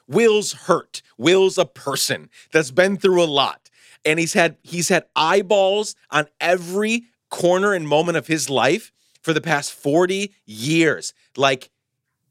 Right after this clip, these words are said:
everybody, just shut up and chill out. And like you said, this is, uh, you put it the best way possible. This is family business. Let them deal with it. I mean, how many people were then judging his,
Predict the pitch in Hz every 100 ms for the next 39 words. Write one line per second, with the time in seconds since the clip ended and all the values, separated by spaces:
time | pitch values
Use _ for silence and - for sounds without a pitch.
0 | _ - 165 170 165 139 113 98 - 139
1 | - - 160 185 - 160 - 120 113 -
2 | 151 151 113 117 185 - _ 151 147 139
3 | 147 185 - 208 123 - _ _ - 143
4 | 151 123 - - 139 127 143 180 196 -
5 | 139 147 - 120 139 160 110 80 170 190
6 | - - 135 143 127 - 123 113 98 95
7 | 92 - - _ - 123 170 - - 151
8 | 123 120 131 117 - - - 156 156 196
9 | 185 180 156 135 123 156 151 - 143 147
10 | 143 123 143 127